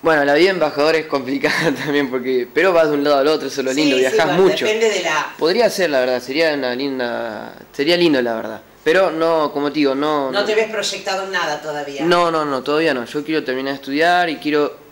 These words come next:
Speaker 1: lo que sí me veo es un par de años en Alemania, digamos, trabajando allá. Trabajando, viendo, tal vez ahorrando un poco, yo voy ahorrando desde ahora, ahorrando y después veo si me, si me pinta ir a otro país.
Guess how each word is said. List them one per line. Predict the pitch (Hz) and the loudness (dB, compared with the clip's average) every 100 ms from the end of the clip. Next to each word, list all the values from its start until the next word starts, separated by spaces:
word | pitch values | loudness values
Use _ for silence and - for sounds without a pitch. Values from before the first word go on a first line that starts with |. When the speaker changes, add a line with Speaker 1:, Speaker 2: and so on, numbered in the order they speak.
| - - - | -20 -16 -4
Speaker 1:
lo | 147 | -2
que | 143 | -2
sí | 147 196 | -4 -2
me | 208 | 0
veo | 190 190 190 | 2 2 2
es | |
un | 165 147 | 0 -2
par | 151 147 | -2 0
de | |
años | 143 156 | 0 -2
en | 139 | -2
Alemania, | 117 113 120 110 | -4 -4 -4 -6
digamos, | 104 104 101 | -12 -14 -10
trabajando | 107 117 131 123 | -10 -8 -8 -8
allá. | 113 107 101 - - - | -8 -12 -14 -20 -20 -14
Trabajando, | - 123 131 147 156 151 131 | -6 -4 -2 0 0 -2 -2
viendo, | 135 135 131 117 - - - - | -2 -2 -4 -4 -10 -20 -20 -10
tal | 117 | -8
vez | 123 | -6
ahorrando | 120 123 143 143 | -4 0 0 0
un | 135 127 | -4 -4
poco, | 151 156 151 160 160 - - - | 0 0 0 -2 -2 -4 -20 -16
yo | 123 | -10
voy | 120 | -4
ahorrando | 120 123 131 123 | -4 -2 -4 -6
desde | 117 | -4
ahora, | 123 151 160 170 170 - - - | -2 0 0 -2 -6 -20 -18 -8
ahorrando | 127 127 143 160 196 190 | -4 0 0 0 0 0
y | 143 | 0
después | 143 208 202 | 0 0 2
veo | 175 127 | 2 2
si | 120 | -2
me, | 127 123 120 113 | -6 -4 -6 -8
si | 113 123 120 | -12 -10 -10
me | 110 101 - - - | -10 -16 -20 -20 -20
pinta | 110 135 131 | -14 -10 -6
ir | 127 | -4
a | |
otro | 123 123 | -4 -4
país. | 120 135 160 165 160 - - | -2 0 0 -2 -8 -14 -20